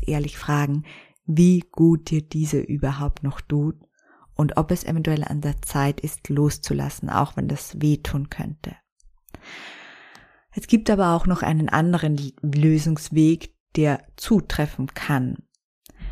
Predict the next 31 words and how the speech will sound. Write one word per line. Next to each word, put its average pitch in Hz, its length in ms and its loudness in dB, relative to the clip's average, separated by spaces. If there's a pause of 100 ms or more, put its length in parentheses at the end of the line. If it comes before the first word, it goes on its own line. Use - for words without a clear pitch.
(120)
Außer - 320 0
Acht - 260 -2
zu 185 100 0
lassen 151 320 0
ist 156 220 -6
nämlich 156 300 -2
auch 151 320 2
nicht 180 400 0
der - 120 -2
Aspekt - 560 -4
deines 143 440 -6
inneren 160 560 -2 (160)
Glaubenssatzes, - 1400 -2
der 135 80 0
möglicherweise 156 720 2
dazu 156 300 -4
führt, 165 460 0
dass 156 160 -4
du - 100 -4
ähnlich 185 600 4
wie 170 80 0
Brigitte 190 800 -2
im 156 100 2
Anfangsbeispiel 156 920 -2 (320)
in 190 140 0
vielen 262 600 4
Beziehungen 151 800 -2
diejenige 160 580 4
oder 151 140 2
derjenige 156 600 0
bist, - 480 -2